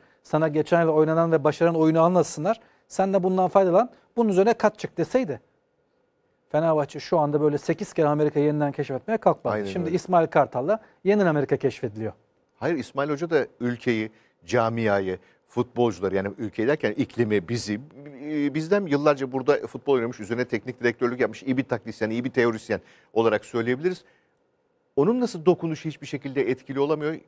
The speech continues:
Speaker 2: Olmayan şey ne? Onu hakikaten
Speaker 1: Hocam
Speaker 2: aklım
Speaker 1: İsmail Kartal genç bir teknik direktör mü?
Speaker 2: almıyor.
Speaker 1: Değil.
Speaker 2: Değil.
Speaker 1: Yanılmıyorsam altmış yaşında. İsmail Kartal şu anda kariyerinde hangi,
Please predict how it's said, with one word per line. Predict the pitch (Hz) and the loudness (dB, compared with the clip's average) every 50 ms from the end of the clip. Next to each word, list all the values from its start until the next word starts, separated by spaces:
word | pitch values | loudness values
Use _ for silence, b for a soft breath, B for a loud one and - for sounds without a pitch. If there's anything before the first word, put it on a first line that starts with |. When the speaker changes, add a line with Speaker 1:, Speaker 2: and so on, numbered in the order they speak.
| _ _ | _ _
Speaker 2:
Olmayan | - 147 170 202 214 208 214 208 196 185 | 2 4 4 4 2 0 -2 -2 -2 -2
şey | - - 170 151 139 123 | -2 -2 0 0 0 -2
ne? | 131 165 190 - _ _ _ _ _ _ _ _ _ _ _ _ _ | -6 -8 -10 -14 _ _ _ _ _ _ _ _ _ _ _ _ _
Onu | - 120 131 143 139 - | -8 -4 -4 -4 -4 -4
hakikaten | - 123 131 - 135 143 160 | -4 -6 -4 -4 -4 -2 0
Speaker 1:
Hocam | 123 175 | 0 0
Speaker 2:
aklım | - 123 | 0 -2
Speaker 1:
İsmail | 143 - 131 147 170 170 170 | -4 -6 -6 -2 -2 -2 -2
Kartal | 160 - 175 170 - - 175 156 131 | 0 0 0 0 0 -2 -4 -2 0
genç | 135 160 190 - - - | 0 0 -2 -2 -6 -10
bir | 131 | -8
teknik | - 135 120 - _ - | -6 -6 -8 -6 _ -8
direktör | 117 107 - - 120 120 | -8 -8 -4 -2 -2 -2
mü? | 127 160 202 110 | -2 -2 -2 -2
Speaker 2:
almıyor. | 113 113 104 95 90 87 _ _ _ _ _ _ _ _ _ _ _ _ _ _ _ | -2 -4 -4 -8 -14 -20 _ _ _ _ _ _ _ _ _ _ _ _ _ _ _
Speaker 1:
Değil. | 135 127 165 170 143 113 - - | -2 2 2 2 2 0 -4 -6
Speaker 2:
Değil. | 247 254 226 | -6 -2 0
Speaker 1:
Yanılmıyorsam | 143 143 156 160 143 139 135 - 196 175 | 2 2 2 0 -2 -2 -2 2 2 2
altmış | 170 - - - - | 2 2 -2 -6 -4
yaşında. | 156 143 - 135 120 110 104 - - _ _ _ _ _ _ _ _ _ _ _ _ _ | -4 -4 -4 -6 -8 -8 -8 -10 -14 _ _ _ _ _ _ _ _ _ _ _ _ _
İsmail | - - - - 170 170 170 | -14 -14 -6 -2 -2 -2 -2
Kartal | 160 - 185 175 - - 180 170 | -2 -2 -4 -4 -2 -2 -4 -4
şu | - - 185 175 | -2 0 2 2
anda | 175 175 175 175 165 | 2 2 0 -2 -2
kariyerinde | - - 147 156 160 175 175 175 175 180 175 | -2 -2 0 2 2 2 0 0 0 0 0
hangi, | 143 147 190 220 240 202 202 175 151 135 | 0 0 -2 -2 -2 0 0 0 0 0